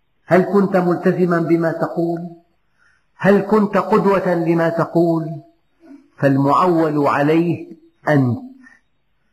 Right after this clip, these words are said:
المعول عليه أنت. يعني، دعونا من هذه المشاحنات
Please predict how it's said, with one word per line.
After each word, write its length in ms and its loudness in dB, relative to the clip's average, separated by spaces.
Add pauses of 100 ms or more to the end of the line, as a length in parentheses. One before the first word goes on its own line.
(240)
المعول 800 0
عليه 460 0 (300)
أنت. 240 2 (1080)
يعني، 580 -2
دعونا 640 0 (1000)
من 120 2
هذه 560 0
المشاحنات 880 -2